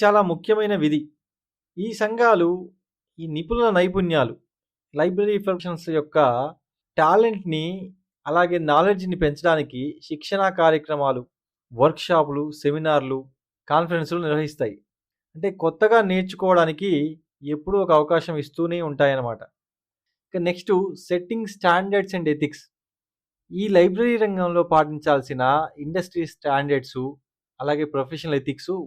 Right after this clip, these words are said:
ఈ సంఘాలు నిర్ణయిస్తాయి. ఉదాహరణకు అమెరికన్ లైబ్రరీ అసోసియేషన్, International Federation of Library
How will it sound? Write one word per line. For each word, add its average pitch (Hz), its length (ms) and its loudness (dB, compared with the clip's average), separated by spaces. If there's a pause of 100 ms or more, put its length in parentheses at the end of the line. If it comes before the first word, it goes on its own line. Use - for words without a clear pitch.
(280)
ఈ 170 100 -6
సంఘాలు 151 440 0
నిర్ణయిస్తాయి. 127 500 -6 (640)
ఉదాహరణకు 202 540 2 (420)
అమెరికన్ 208 460 0
లైబ్రరీ 170 280 4
అసోసియేషన్, 143 720 -4 (680)
International 175 440 -2 (100)
Federation 165 460 2
of 156 100 0 (100)
Library 156 320 2